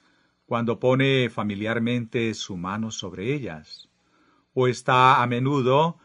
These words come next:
conversando con ellas de una manera familiar, temedle.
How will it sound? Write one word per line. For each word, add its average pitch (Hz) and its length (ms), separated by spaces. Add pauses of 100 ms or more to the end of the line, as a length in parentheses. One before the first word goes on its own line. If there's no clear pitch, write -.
(100)
conversando 135 760
con 143 180
ellas 143 560 (360)
de 139 140
una 135 240
manera 104 440
familiar, 107 800 (600)
temedle. 143 920